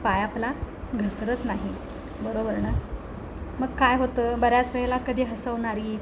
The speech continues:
कधी रडवणारी, तर कधी सगळं काही देणारी माणसं भेटतात. आणि कधीकधी असंही वाटतं आपणाला हातात काहीच उरलं नाही, असंही मग अवस्था होत असते. म्हणून काय करायचं असतं,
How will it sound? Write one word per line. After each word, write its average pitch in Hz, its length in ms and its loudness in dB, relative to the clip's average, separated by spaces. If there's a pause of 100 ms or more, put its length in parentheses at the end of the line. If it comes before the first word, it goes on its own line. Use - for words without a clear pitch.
कधी 240 220 2
रडवणारी, 226 680 2 (640)
तर 254 80 0
कधी 262 260 6
सगळं 254 500 6
काही 285 300 2
देणारी 247 440 0 (380)
माणसं 220 380 0
भेटतात. 220 420 0 (500)
आणि 254 220 4
कधीकधी 294 540 6 (200)
असंही 294 300 4
वाटतं 277 300 4
आपणाला 262 360 2
हातात 269 340 0 (140)
काहीच 247 340 2
उरलं 202 340 0
नाही, 202 260 -2 (580)
असंही 262 300 6
मग 302 160 6
अवस्था 240 400 2
होत 226 220 -4
असते. 202 360 -6 (380)
म्हणून 262 460 6
काय 254 300 0
करायचं 226 360 -2
असतं, 240 300 -4